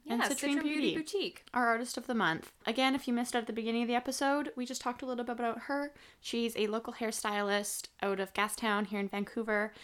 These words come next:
Speaker 1: and she's been so kind to offer our listeners twenty percent off when they book and mention us.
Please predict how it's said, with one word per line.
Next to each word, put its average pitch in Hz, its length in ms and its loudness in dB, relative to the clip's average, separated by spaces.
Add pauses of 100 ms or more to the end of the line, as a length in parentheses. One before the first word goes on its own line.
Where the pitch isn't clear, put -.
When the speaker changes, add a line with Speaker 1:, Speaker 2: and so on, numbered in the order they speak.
(280)
Speaker 1:
and 254 180 4
she's 277 300 0
been 269 240 0
so 294 180 2
kind 233 460 2
to 233 260 -2
offer 226 320 2
our 226 160 2
listeners 226 460 -4
twenty 262 240 -4
percent 285 340 -6
off 277 200 0 (100)
when 214 160 -4
they 214 160 -2
book 208 340 -6
and 208 240 -4
mention 269 320 -2
us. - 260 -6